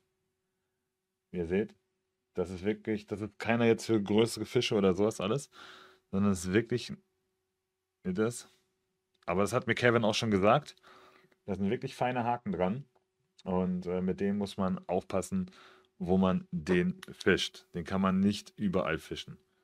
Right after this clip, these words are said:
Ja. Seht ihr? Ich habe mir übrigens eben gerade eine neue U-V-Lampe bestellt. Balzer Shirazu fällt leider raus, tut mir leid.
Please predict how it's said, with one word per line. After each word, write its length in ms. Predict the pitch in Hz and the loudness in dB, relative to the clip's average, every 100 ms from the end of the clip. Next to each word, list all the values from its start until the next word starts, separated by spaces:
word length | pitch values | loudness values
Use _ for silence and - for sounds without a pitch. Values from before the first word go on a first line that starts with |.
| _ _ _ _ 80 | _ _ _ _ -8
Ja. 220 | 78 80 - _ _ _ _ _ _ - | -8 -8 -14 _ _ _ _ _ _ -16
Seht 160 | 82 | -8
ihr? 140 | 95 98 - _ _ - | -6 -6 -10 _ _ -20
Ich 100 | - | -8
habe 80 | 127 | -4
mir 80 | 143 | 0
übrigens 240 | 143 139 | 0 0
eben 100 | 127 | 0
gerade 160 | 123 123 | 0 2
eine 80 | 120 | 2
neue 160 | 117 | 2
U-V-Lampe 440 | 107 120 135 147 147 | 2 0 0 0 -2
bestellt. 460 | 147 147 160 - _ _ _ _ - | 0 0 0 -6 _ _ _ _ 2
Balzer 480 | 104 107 120 113 - - - - | 2 4 -2 -4 -8 -20 -20 -10
Shirazu 580 | - 98 104 107 113 110 | -2 4 4 4 2 0
fällt 220 | 113 107 | 0 4
leider 240 | 107 104 | 6 6
raus, 360 | 98 113 123 - | 6 4 2 -6
tut 140 | 113 | -4
mir 80 | 113 | 2
leid. 320 | 104 110 - | 6 4 2